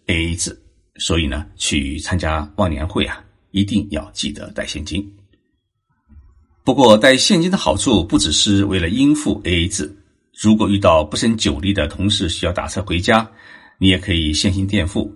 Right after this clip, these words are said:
提升他人对自己的好感。最为关键的是，万一自己被灌醉了酒，找不到回家的路，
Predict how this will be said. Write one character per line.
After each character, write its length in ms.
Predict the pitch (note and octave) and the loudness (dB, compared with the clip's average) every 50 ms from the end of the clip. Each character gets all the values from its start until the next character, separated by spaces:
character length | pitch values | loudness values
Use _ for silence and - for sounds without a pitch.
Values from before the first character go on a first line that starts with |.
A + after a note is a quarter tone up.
| - | -12
提 140 | - - F2 | -6 -4 -4
升 140 | D#2+ E2+ E2+ F2 | -2 -2 -4 -4
他 180 | - - F#2+ | -4 -4 -4
人 180 | F#2 D2 D2 D2 | -4 -4 -6 -8
对 160 | - D2 C#2+ | -8 -8 -8
自 140 | - - F2 | -8 -8 -8
己 60 | D2+ | -8
的 100 | D2 - | -8 -8
好 240 | - - - - G2+ | -10 -6 -4 -4 -4
感。 260 | G2+ F#2+ - - - _ _ _ _ _ _ _ _ _ _ _ _ _ _ | -4 -6 -10 -12 -14 _ _ _ _ _ _ _ _ _ _ _ _ _ _
最 140 | - - A#2+ | -2 -2 0
为 100 | F#2+ D#2+ | 0 -2
关 180 | - G2+ G2 | 0 0 0
键 100 | G2+ F#2+ | 0 0
的 80 | D#2 C#2+ | -2 -4
是， 220 | - - B1+ - - _ - - _ _ _ _ _ _ _ _ _ | -6 -8 -8 -12 -18 _ -20 -20 _ _ _ _ _ _ _ _ _
万 300 | - G#3+ G#3+ F3+ D#3+ D#3 | 4 4 4 4 4 2
一 140 | E3 F#3 F3+ | -2 -2 -4
自 240 | - - - G#3+ - | -4 -2 0 0 0
己 240 | - - - D2+ | 0 -4 -4 -6
被 340 | D2+ D2 - D#2+ D#2 D#2+ F#2 F2 | -6 -4 -2 -2 -2 -2 -4 -6
灌 280 | - - C3 G#2+ D#2+ F2 | -2 0 0 0 0 -2
醉 160 | - - G2+ D#2+ | -2 -2 -2 -2
了 80 | D#2+ | -2
酒， 360 | D#2+ - - - - - - - - _ _ _ _ _ - | -6 -8 -8 -8 -6 -8 -8 -10 -12 _ _ _ _ _ -4
找 180 | - - - | -2 -2 -2
不 100 | D2 - | -4 -4
到 180 | A2 - D#2 - | -2 -2 -2 -4
回 220 | - - - E2 | -6 -8 -8 -8
家 140 | D#2+ - E2+ | -6 -6 -8
的 100 | F2 D#2+ | -8 -8
路， 240 | E2 A#2 A#2 - | -8 -8 -10 -10